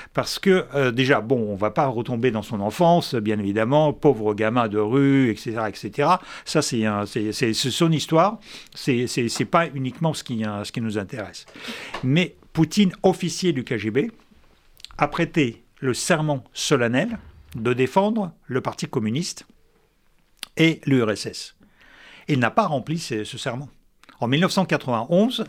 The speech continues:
il est devenu traître. Parce que lorsque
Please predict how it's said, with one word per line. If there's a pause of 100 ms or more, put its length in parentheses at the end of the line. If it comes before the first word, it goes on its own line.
il
est
devenu
traître. (460)
Parce
que
lorsque